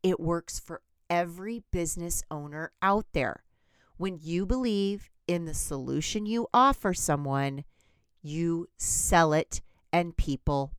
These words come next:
buy it. What problem do you like to solve for others?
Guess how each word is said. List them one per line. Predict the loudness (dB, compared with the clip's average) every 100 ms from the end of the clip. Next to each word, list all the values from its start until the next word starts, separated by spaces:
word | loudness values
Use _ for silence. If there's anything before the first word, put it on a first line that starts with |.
| 0
buy | 4 4
it. | 2 -2 -6 -10 -10 _ _ _ _ _ _ _ _ _ _ _ -4
What | 4 4 2 0
problem | -4 0 2 2 2 2 2 -2
do | -8
you | -6 -6
like | -4 0 0 0 -6 -12 -4
to | -2
solve | 2 2 0 -2
for | -4 -4
others? | -4 -6 -8 -8 -10